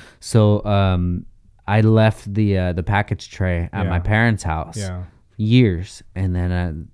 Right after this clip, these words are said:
Speaker 1: like, a few years back, I went, I was like, "Hey, Mom, where's my, uh, my thing for my car?" And she's like, "Oh, I don't know."
Speaker 2: Threw it out.
Speaker 1: And my dad's like, "She threw it away,
Speaker 2: <laughs>
Speaker 1: dude." I'm like, "Fuck." So if anybody has a black one, let me know. I have,
Speaker 2: Yeah.
Speaker 1: <laughs> I have a gray one, but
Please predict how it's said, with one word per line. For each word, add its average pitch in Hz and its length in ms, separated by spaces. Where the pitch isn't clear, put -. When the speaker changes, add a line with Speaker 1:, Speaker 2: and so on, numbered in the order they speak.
Speaker 1:
like, 95 240
a - 20
few 107 160
years 87 280
back, 87 280
I 85 60
went, 87 320
I - 60
was - 100
like, - 140
"Hey, 170 100
Mom, 143 240
where's 185 220
my, 196 240
uh, 87 340
my 90 160
thing 104 220
for 110 120
my 90 160
car?" 85 260
And 92 100
she's - 180
like, - 80
"Oh, 330 60
I 392 360
don't 508 840
know." 302 60
Speaker 2:
Threw 190 160
it 180 80
out. 180 320
Speaker 1:
And 90 80
my 90 100
dad's 98 460
like, 87 140
"She - 120
threw 101 280
it 90 40
away, 87 260
Speaker 2:
<laughs> 113 120
Speaker 1:
dude." 95 200
I'm - 160
like, - 160
"Fuck." 240 1600
So 131 80
if 127 80
anybody 156 360
has 135 280
a 113 60
black 113 500
one, 165 340
let 127 160
me 117 140
know. 113 260
I 104 80
have, 139 180
Speaker 2:
Yeah. 160 260
Speaker 1:
<laughs> - 40
I 165 40
have 196 260
a 160 80
gray 135 460
one, 120 340
but 120 240